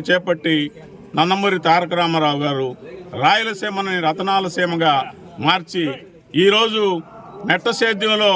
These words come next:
మామిడి కానీ, బొప్పాయి కానీ, ఇంకా చాలా పంటలు మనకంటే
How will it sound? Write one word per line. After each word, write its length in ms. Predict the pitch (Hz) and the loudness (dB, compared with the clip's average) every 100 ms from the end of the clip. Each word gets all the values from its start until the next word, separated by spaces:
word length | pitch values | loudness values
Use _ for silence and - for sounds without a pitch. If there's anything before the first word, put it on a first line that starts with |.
| 160 - - - 131 | 2 -6 -12 -6 2
మామిడి 360 | 175 220 214 202 | 4 4 2 2
కానీ, 260 | 196 196 190 180 - - - | 0 -2 -4 -6 -14 -18 -8
బొప్పాయి 380 | 160 190 214 208 | -6 0 2 2
కానీ, 280 | 196 190 180 165 - - - 156 | 0 0 0 -2 -8 -20 -8 -2
ఇంకా 140 | 202 208 175 | 0 2 2
చాలా 240 | 180 208 185 | 4 4 2
పంటలు 360 | 196 190 196 175 165 151 - | 0 0 2 2 0 -6 -2
మనకంటే 420 | 160 190 202 196 | 0 0 -2 0